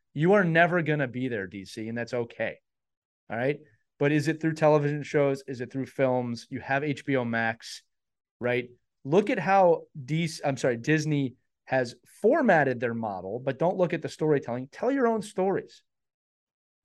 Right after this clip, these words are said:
Maybe listen to your fans a bit more too. That, that's one I've never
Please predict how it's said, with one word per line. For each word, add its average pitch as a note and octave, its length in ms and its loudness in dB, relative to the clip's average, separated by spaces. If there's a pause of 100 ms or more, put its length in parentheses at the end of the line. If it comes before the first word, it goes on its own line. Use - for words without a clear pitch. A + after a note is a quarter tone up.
(140)
Maybe C#4 280 2
listen G#3 320 4
to F3 60 0
your D3 100 2
fans D#3 360 0
a A#2 40 -4
bit G#2 160 -4
more F#2+ 200 -8
too. G2 300 -4
That, D3 160 -4
that's A#3 200 0
one F#3+ 140 2
I've C#3+ 140 2
never A2 300 -4